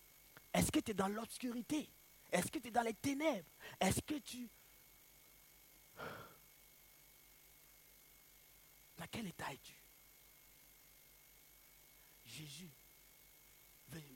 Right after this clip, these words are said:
lui sa face. Il fait briller sur moi ton soleil. Voilà ce que David va dire. Euh, je pense que dans la présence de Dieu, Dieu vient. Non seulement il console, il libère, il rassure.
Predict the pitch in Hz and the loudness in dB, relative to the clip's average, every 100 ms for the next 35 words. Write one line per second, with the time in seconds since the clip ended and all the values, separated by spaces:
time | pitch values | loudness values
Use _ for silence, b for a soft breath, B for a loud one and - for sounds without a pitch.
0 | - 151 165 143 120 - - - - - | -16 -12 -8 -6 -8 -10 -12 -12 -12 -18
1 | - - - - - - - - - 214 | -20 -20 -20 -20 -20 -20 -12 -10 -4 -4
2 | 147 139 156 165 175 - 165 147 - - | -4 -2 0 2 0 -2 -16 -18 -18 -18
3 | - - - - - - - - - - | -18 -16 -18 -18 -20 -20 -20 -20 -20 -20
4 | - - - - 170 139 139 139 143 - | -20 -16 -14 -12 -12 -14 -14 -14 -14 -14
5 | - - - B 165 147 175 175 247 233 | -16 -20 -20 B -12 -6 -4 -2 -2 -2
6 | 185 147 202 202 - 208 190 208 196 156 | -6 0 2 2 0 0 -2 -4 -10 -12
7 | 139 165 131 143 B B - 147 123 165 | -12 -12 -12 -18 B B -20 -18 -12 -8
8 | 190 139 180 190 151 - - - - - | -8 -6 -2 0 -2 -6 -16 -20 -20 -20
9 | - - - - 175 - 165 160 - 160 | -20 -20 -20 -14 -12 -8 -6 -6 -6 -10
10 | - 190 156 151 156 139 190 151 151 156 | -6 -6 -6 -4 -4 0 2 2 4 4
11 | 156 165 - 240 190 - | 4 0 -2 -8 -8 -10